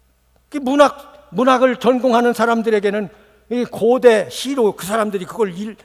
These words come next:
그, 예, 다윗의 시를 공부한다고요. 전쟁터에 나가면 전쟁의 영웅이야. 돌멩이 하나 던져가지고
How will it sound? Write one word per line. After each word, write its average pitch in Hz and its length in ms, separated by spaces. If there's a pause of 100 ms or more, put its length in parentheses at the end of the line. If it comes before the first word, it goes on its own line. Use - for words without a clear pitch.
(220)
그, 226 140
예, 190 100
다윗의 233 480
시를 220 220
공부한다고요. 185 840 (1600)
전쟁터에 294 680
나가면 254 400
전쟁의 254 480
영웅이야. 214 840 (280)
돌멩이 226 380
하나 202 200
던져가지고 180 840